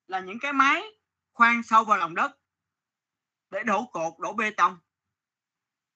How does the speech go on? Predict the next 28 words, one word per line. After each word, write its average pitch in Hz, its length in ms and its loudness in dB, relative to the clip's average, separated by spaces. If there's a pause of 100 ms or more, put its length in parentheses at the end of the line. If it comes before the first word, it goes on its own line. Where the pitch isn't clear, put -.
(240)
Nhô 240 440 -2
lên 233 300 -4
trời 160 220 -4
ngẫm 165 200 -10
nghĩ. 185 260 -12 (600)
Những 190 200 -10
cái, 294 180 -4
à, 208 420 -2
máy 254 280 0
móc 370 240 -2
mà 185 160 -4
nó 196 60 -4
biết 285 140 -2
suy 240 220 -4
nghĩ 185 160 -6
như 269 160 -6
con 202 160 -4
người 170 200 -8
là 180 80 -8
nhân 214 160 -6
hóa 240 240 -2
nè. 240 220 -6 (520)
Những 220 140 -8
xe 233 180 -2
ủi, 190 260 -4
xe 226 220 -4
ben 220 220 -6
sóng 254 380 0